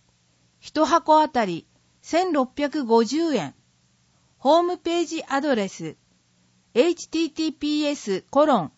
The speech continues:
スラッシュスラッシュダブリュダブリュダブリュドットリネットアールイーエヌイーティードットジェーピー。リネットジャパンで検索。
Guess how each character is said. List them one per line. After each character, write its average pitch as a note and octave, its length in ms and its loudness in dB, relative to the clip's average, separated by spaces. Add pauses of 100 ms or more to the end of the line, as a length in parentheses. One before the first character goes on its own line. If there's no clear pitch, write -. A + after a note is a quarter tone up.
(260)
ス - 180 0
ラ D#4 120 4
ッ F4 40 -4
シ - 240 -10
ュ B3 40 -6
ス A3+ 180 -2
ラ B3 120 0
ッ - 40 -4
シ - 220 -10
ュ E3 100 -8 (400)
ダ G#3 140 -2
ブ D#4 140 -2
リ F4+ 100 0
ュ - 60 -2
ダ D4 140 2
ブ D#4 140 -4
リ D#4 120 -4
ュ A#3+ 60 -6
ダ B3+ 140 4
ブ C4 120 0
リ B3+ 120 0
ュ A3+ 100 -2
ド G3+ 140 -2
ッ G#3 60 -6 (160)
ト A3 220 -2 (280)
リ C4 140 0
ネ E4+ 140 2
ッ C#4+ 60 -4 (140)
ト D#3+ 240 -8 (480)
ア C#4 220 4
ー E4+ 60 2
ル E4+ 160 -4
イ D#4 260 -6
ー - 100 -12
エ A#3 120 2
ヌ D#4+ 180 -2
イ D4 40 -6 (180)
ー C4+ 40 -12
テ - 140 -12
ィ C#4+ 240 -4
ー - 40 -20 (140)
ド G#3 140 0
ッ G#3+ 40 -4 (160)
ト A#3 260 0 (100)
ジ A#3 120 -4
ェ C#4 100 0
ー C#4+ 40 -6
ピ A#3+ 460 -6
ー。 - 40 -20 (1000)
リ A3+ 140 -2
ネ D4 120 4
ッ F4+ 40 -2
ト F4+ 180 -4
ジ F#4 120 -2
ャ E4+ 60 2
パ F4+ 260 4
ン D4 80 0
で G3+ 120 -2
検 G#3 320 -2
索。 G3+ 460 -4